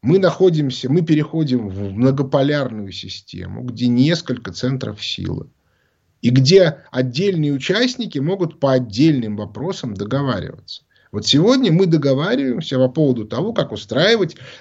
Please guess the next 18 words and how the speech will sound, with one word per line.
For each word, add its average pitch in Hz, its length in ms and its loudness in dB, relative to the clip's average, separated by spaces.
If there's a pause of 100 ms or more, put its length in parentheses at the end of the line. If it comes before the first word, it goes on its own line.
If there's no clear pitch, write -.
(140)
финансовую 196 760 0
систему, 104 720 -6
не 147 360 6
долларовую, 160 720 0
за 196 240 2
пределами 214 640 -6
Соединённых 165 520 -10
Штатов 180 260 -12
Америки. 104 440 -10 (320)
Мы 156 160 6
не 240 140 6
навязываем, 247 800 2
мы 127 100 -6
не 175 80 -6
заставляем 165 720 -4
Соединённые 151 500 -6
Штаты 113 320 -10
Америки 160 540 -2